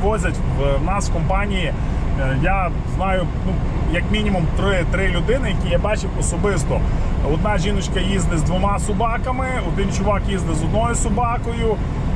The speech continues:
і ще я одного бачив, теж їздить з собакою. Тобто різні породи, від малесеньких до величезних. Тобто, е, останнє, що я бачив чувака в нас на фірмі, який їздить з вівчаркою німецькою в кабіні. Ну, хтось може там розказувати,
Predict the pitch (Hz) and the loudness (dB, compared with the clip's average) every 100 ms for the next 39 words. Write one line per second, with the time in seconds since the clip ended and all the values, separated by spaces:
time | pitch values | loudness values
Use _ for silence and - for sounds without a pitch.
0 | - 175 160 151 175 160 165 160 160 - | 0 0 2 2 2 0 0 0 0 0
1 | - 190 - 180 - - - 147 135 120 | -2 -2 0 0 0 0 0 2 0 0
2 | - - 143 - 190 220 196 180 196 214 | 0 0 0 0 0 0 0 0 2 2
3 | 262 202 175 151 135 220 185 185 196 220 | 2 0 0 0 -2 0 0 0 0 0
4 | 233 - - 214 170 151 214 196 180 156 | 0 -2 -2 0 0 0 0 0 0 0
5 | 160 143 - - - - - - - - | 0 0 -2 -2 -2 0 0 0 0 -2
6 | - - 294 294 285 - - - 233 220 | 0 0 2 2 0 0 -2 0 0 0
7 | - 208 196 - 160 - - 202 190 233 | 0 0 0 0 -2 -4 -2 -2 0 0
8 | 240 202 190 - 220 208 190 190 208 220 | -2 -2 -2 0 0 0 0 0 2 2
9 | 180 147 190 208 - 185 196 185 151 147 | 2 0 0 0 0 0 0 -2 -2 0
10 | 143 143 160 160 - 131 120 - - - | 0 0 0 0 0 0 0 0 -2 0
11 | 160 147 147 - - - - - - 320 | 0 0 0 0 -2 0 -2 -2 0 0
12 | 240 - - 285 - 226 202 208 190 175 | 0 -4 -2 -2 -2 -4 -2 -2 -4 -4
13 | - 196 175 165 - | -2 -2 0 0 0